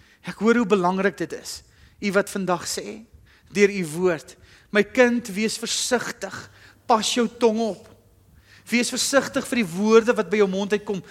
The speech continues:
want dit stuur jou lewe in 'n bepaalde rigting." Here, mag u woorde in my mond gevind word. Ek hoor u waarskuwing, "Wees versigtig dat hoe jy praat, want jou woorde kan die rondom jou vernietig."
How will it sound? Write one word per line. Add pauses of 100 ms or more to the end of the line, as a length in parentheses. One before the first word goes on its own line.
(220)
want
dit
stuur
jou
lewe
in
'n
bepaalde
rigting." (840)
Here,
mag
u
woorde
in
my
mond
gevind
word. (680)
Ek
hoor
u
waarskuwing,
"Wees
versigtig
dat
hoe
jy
praat, (200)
want
jou
woorde
kan
die
rondom
jou
vernietig."